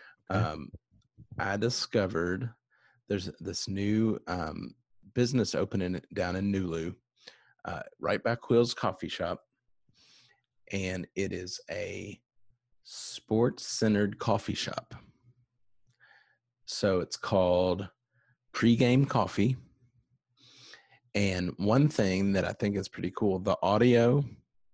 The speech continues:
Speaker 2: you know, they got, of course, like, big T V screens. They'll be doing this. They're kinda built, they're opening during the pandemic. Their plan wasn't to do that,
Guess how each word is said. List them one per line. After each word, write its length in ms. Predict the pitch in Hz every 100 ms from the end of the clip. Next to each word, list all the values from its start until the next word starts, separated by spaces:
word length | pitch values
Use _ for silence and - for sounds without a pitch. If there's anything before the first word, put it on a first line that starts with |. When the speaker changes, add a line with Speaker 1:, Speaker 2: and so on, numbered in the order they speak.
| -
Speaker 2:
you 120 | 104
know, 120 | 95
they 140 | 104 101
got, 200 | 98 92
of 140 | 95
course, 420 | - 107 101 -
like, 360 | 92 82 - _ _ _ _ _ _ _ -
big 220 | 107 92
T 160 | - 104
V 200 | 90 95
screens. 480 | - 107 101 98 95
They'll 100 | 92
be 140 | 92
doing 240 | 92 90
this. 140 | 90 82
They're 140 | 107
kinda 240 | - 143 113
built, 220 | 120 107
they're 180 | 98 95
opening 420 | 147 143 123 101
during 220 | 95 98
the 80 | 92
pandemic. 540 | - 101 90 101 87
Their 100 | 92
plan 380 | - 101 110 104
wasn't 680 | 92 92 98 90 - - -
to 100 | -
do 240 | 92 101 107
that, 460 | 82 80 - -